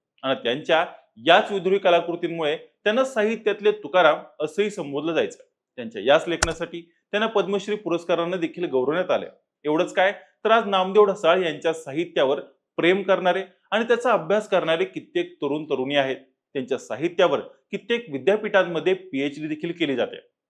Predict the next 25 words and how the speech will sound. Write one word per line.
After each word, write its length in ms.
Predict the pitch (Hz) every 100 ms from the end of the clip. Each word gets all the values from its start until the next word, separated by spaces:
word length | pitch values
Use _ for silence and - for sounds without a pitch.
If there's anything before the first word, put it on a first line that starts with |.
| -
आज 180 | 127 104
मराठी 420 | 95 123 165 190
साहित्यातील 540 | 185 175 170 175 208 220 _ -
एक 180 | 254 -
उत्कृष्ट 500 | 165 - 254 233 - 139 - -
आणि 160 | 220 269
विशेष 380 | 190 185 254 247
नमुना 320 | 190 170 185
म्हणून 280 | 190 160 170
ढसाळ 360 | 143 139 160 180 - -
यांच्या 280 | 175 180 247
साहित्याकडे 680 | 240 190 190 220 226 196 170
बघितलं 400 | 151 135 151 143
जातं, 240 | 113 - - _ _ -
एवढा 280 | 123 139 170
त्यांच्या 320 | 135 123 151
कार्याचा 380 | 120 110 156 180
सन्मान 340 | 190 170 165
आहे. 100 | 170 _ _ _ -
पण 120 | 269
असं 220 | 240 -
सगळं 240 | 247 247 233
असताना 480 | 180 - 165 120 139
जर 160 | 180
त्यांच्या 480 | 180 151 131 151 143